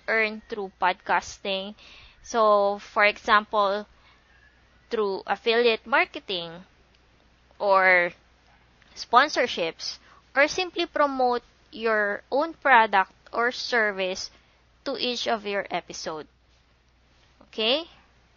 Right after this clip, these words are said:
Now, let me share with you the podcast launch checklist. So, these are the basic things that you need in order for you to start your own podcast. So, first, you have to decide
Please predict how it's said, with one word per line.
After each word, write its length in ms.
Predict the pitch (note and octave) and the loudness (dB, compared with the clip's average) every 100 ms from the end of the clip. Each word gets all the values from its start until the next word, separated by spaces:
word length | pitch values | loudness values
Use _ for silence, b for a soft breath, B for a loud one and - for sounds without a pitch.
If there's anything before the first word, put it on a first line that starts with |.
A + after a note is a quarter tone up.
| _ _ _ _ _ _ _ _ _ _ - | _ _ _ _ _ _ _ _ _ _ 0
Now, 200 | C4 D4 | 6 8
let 200 | D#4 D#4+ | 8 4
me 120 | E4 | -2
share 280 | - E4 E4 | 0 2 2
with 160 | E4 C#4 | -2 -4
you 340 | C#4+ C#4+ C4+ _ _ _ _ | -4 -4 -6 _ _ _ _
the 160 | A3 A#3+ | -10 -4
podcast 640 | - B3+ B3 - A#3+ - - | 4 6 6 4 2 2 -14
launch 540 | A3 G#3 G#3 G#3+ - - | -6 0 0 -2 -10 -10
checklist. 680 | - C4 C4 G3+ F3 F3+ - | -2 -2 -2 -4 -6 -8 -10
So, 220 | A3+ G#3+ | -8 -6
these 220 | G#3+ A#3 | -6 -6
are 140 | C#4 D4 | -2 0
the 120 | D4 | 0
basic 420 | A#3+ B3+ - C4 _ - | 0 -2 -4 -12 _ -2
things 340 | C4+ C#4+ D#4 | 0 0 -6
that 260 | B3 B3+ - | -4 -4 -4
you 160 | B3 A#3+ | -8 -6
need 320 | A#3+ C4+ C4 B B B B D4+ | -6 -6 -10 B B B B -8
in 160 | D#4 | -2
order 420 | - D4 C4+ C#4 | 4 4 4 2
for 140 | C4+ B3+ | 2 -4
you 220 | A#3 A3+ | -6 -10
to 120 | A#3 | -12
start 640 | - - _ A3 G3+ G3 - _ _ | -14 -16 _ 2 4 2 -4 _ _
your 300 | G#3+ G#3+ G3+ - | -8 -4 -4 -4
own 280 | F#3+ G3 G3 _ _ G3+ | -6 -8 -14 _ _ 0
podcast. 720 | F3+ - F#3 E3 - - - _ _ _ _ _ _ _ _ _ _ _ _ _ _ _ _ _ _ _ _ | 0 -2 -4 -4 -8 -16 -20 _ _ _ _ _ _ _ _ _ _ _ _ _ _ _ _ _ _ _ _
So, 180 | - D4 | -4 -2
first, 380 | D4+ F#4 F#4+ - | 2 2 2 0
you 100 | E4 | 6
have 240 | E4 D4+ | 6 6
to 80 | D4+ | 0
decide 800 | C4+ C#4+ - A3 G#3 A3 A#3 | -10 -6 4 6 8 6 0